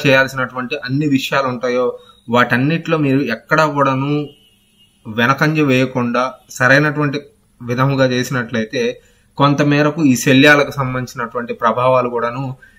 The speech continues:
మీ పైన ఉండకుండా ఉండడానికి అవకాశం ఉంటుంది. అదేవిధంగా మొదటి జాగ్రత్తగా భూమికి సంబంధించి రోడ్డు లెవెల్ నుంచి కనీసం తక్కువలో తక్కువగా ఐదు అడుగులు లేదంటే నాలుగు అడుగులు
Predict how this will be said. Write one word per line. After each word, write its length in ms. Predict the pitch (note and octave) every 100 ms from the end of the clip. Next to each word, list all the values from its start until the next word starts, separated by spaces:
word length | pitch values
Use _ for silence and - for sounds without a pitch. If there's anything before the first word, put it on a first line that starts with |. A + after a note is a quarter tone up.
| _
మీ 140 | B2 B2+
పైన 260 | C3 B2+
ఉండకుండా 520 | C3+ B2 C3 C3 C3 B2+
ఉండడానికి 540 | A#2 A#2+ B2 C3 B2+
అవకాశం 480 | G#2+ - A#2 - A2
ఉంటుంది. 420 | G2+ G#2 G#2 A2+
అదేవిధంగా 680 | A#2+ C#3 C3+ C3+ C3+ B2 C3 - _ _ _ _ _ _ _ A#2+
మొదటి 640 | C3 C3+ D#3+ E3+ E3+ - _ _ _ _ _ _ _ _ B2
జాగ్రత్తగా 1000 | C3+ C3 C3+ - C3 C3 A#2+ A#2+ C3 - _ _ _ _ -
భూమికి 460 | A2+ C3 D#3+ F3 D#3
సంబంధించి 800 | D3 C#3 C3 B2 A#2 - C3 -
రోడ్డు 320 | A2+ C3+ D3 D3+
లెవెల్ 340 | D3 C#3 C3+
నుంచి 260 | C3 C3 D3+
కనీసం 500 | D3 D3 D#3 C3+ A2+
తక్కువలో 360 | - - D3+ D3
తక్కువగా 720 | C#3+ - C3+ C3 B2 A2 C3 _ _ _ A#2
ఐదు 220 | C#3+ C#3+
అడుగులు 480 | C#3 D3 D#3 D#3+ C#3+
లేదంటే 380 | C3 C3 C3+ D3
నాలుగు 360 | C3 B2 B2 B2
అడుగులు 380 | B2+ C3 C#3